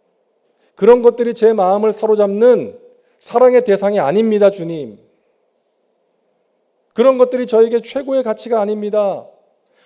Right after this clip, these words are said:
오직 주님만이 나의 사랑의 대상이요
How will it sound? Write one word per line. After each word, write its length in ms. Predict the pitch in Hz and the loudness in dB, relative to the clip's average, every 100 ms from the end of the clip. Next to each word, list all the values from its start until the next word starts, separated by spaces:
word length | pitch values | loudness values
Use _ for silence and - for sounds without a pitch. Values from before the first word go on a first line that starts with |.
| - | -6
오직 340 | 185 240 269 | -4 -2 -6
주님만이 920 | - 247 294 277 240 233 214 123 - _ _ _ _ _ _ _ _ _ _ _ _ _ _ _ _ _ _ | -6 -4 -2 0 0 0 -2 -4 -10 _ _ _ _ _ _ _ _ _ _ _ _ _ _ _ _ _ _
나의 260 | - 123 127 | -4 -4 -4
사랑의 360 | 143 135 131 | -4 -4 -4
대상이요 720 | 120 113 113 110 127 202 254 | -6 -6 -8 -8 -6 -4 -6